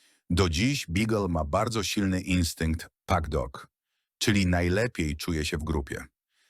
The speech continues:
Co ciekawe, Beagle był też ulubieńcem wielu znanych osób.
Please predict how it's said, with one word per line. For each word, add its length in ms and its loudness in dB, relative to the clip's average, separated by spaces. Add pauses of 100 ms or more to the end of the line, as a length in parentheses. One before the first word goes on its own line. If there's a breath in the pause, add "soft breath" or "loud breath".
Co 160 0
ciekawe, 520 2
Beagle 360 0
był 200 0
też 200 -2
ulubieńcem 800 -2
wielu 240 0
znanych 340 -2
osób. 400 -8